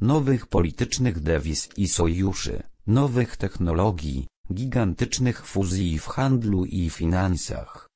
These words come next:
i wszelkimi innymi środkami starają się ustabilizować oraz sprawować kontrolę nad warunkami wewnątrz swych krajów i na świecie.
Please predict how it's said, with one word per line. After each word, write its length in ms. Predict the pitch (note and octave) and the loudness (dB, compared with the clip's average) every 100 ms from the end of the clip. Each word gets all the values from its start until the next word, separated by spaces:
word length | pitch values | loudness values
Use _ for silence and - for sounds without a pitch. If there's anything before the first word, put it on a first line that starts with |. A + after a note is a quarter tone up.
| _ | _
i 180 | F2+ F2 | -2 -2
wszelkimi 760 | D#2 - E2 D#2+ E3+ E3 C3+ - | -2 -2 0 0 2 4 2 4
innymi 600 | A#2+ A2 G2 G2+ G#2+ G2+ | 4 4 4 4 4 2
środkami 800 | - E2+ F2 - A#2+ B2 A2+ G#2 | 0 0 0 0 0 2 4 2
starają 560 | - D#2+ F#2+ C3 B2 | 0 0 2 2 2
się 260 | A2 - A#2 | 0 0 -2
ustabilizować 1300 | C#3 C#3 - F2 E2 F2 E2+ C#2+ D#2+ D2+ E2+ E2 - | 0 -2 2 0 0 -2 -2 0 0 2 0 -2 -2
oraz 440 | G2+ F2+ F2 - - | 2 2 2 -2 -4
sprawować 840 | - E2 E2 A#2 A2 A2+ - - | -2 -2 2 2 2 0 -2 -8
kontrolę 640 | - E2+ D#2 G2+ C3 A#2 | -2 0 2 2 2 2
nad 280 | F#2 E2+ D#2+ | 2 2 0
warunkami 880 | E2 G#2 F#2 F#2+ - G2 D#2 D2 E2 | 0 2 4 2 2 -2 0 0 0
wewnątrz 840 | E2 A2+ G#2 G2+ G2 F#2 - - | 2 0 2 2 2 2 0 -4
swych 420 | - - D#2+ - | -4 -4 -4 -4
krajów 640 | - A2 A#2 A#2+ C3+ - - | -4 0 2 2 2 -2 -6
i 160 | F#2+ E2+ | 2 4
na 160 | E2+ | 2
świecie. 680 | - - B2 - - B1+ A#1+ | 0 0 0 0 -6 -8 -10